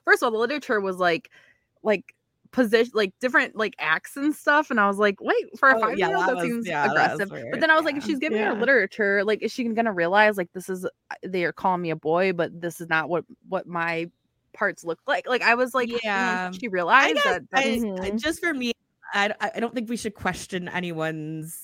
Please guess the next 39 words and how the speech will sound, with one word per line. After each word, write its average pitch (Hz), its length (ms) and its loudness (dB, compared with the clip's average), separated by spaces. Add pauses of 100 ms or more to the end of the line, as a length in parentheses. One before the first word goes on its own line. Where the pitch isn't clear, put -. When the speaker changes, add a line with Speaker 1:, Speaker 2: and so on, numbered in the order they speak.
(140)
Speaker 2:
gender 156 500 2
or 185 40 8
Speaker 1:
Yeah. - 20 8
Speaker 2:
anything 170 280 6
like 143 200 -6
that 147 180 -2 (420)
as 415 140 12
Speaker 3:
Oh, 311 40 10
Speaker 2:
a 262 40 8
sh-, 240 160 8
Speaker 3:
no, 208 160 10
Speaker 2:
plot 208 220 8
Speaker 3:
for 208 60 2
sure. - 240 -8
Speaker 2:
point. - 100 -8 (520)
Or, 277 80 8
like, 302 180 10
Speaker 3:
Yes, 302 140 0
Speaker 2:
I 285 100 8
just, 240 240 2
Speaker 3:
yeah. - 60 -12
Speaker 2:
using 220 340 -2
it 214 60 6
as 196 100 4
a 202 60 2
plot 180 240 6
point 160 260 0
is 170 140 2
not 135 260 -2 (180)
preferable 156 520 -4
to - 120 -20
me, - 100 -16
<laughs> 247 160 4
is 220 280 8
how 190 120 -2
I 165 180 0
guess 135 240 -2
Speaker 3:
I 233 100 12
Speaker 2:
I'll 254 100 12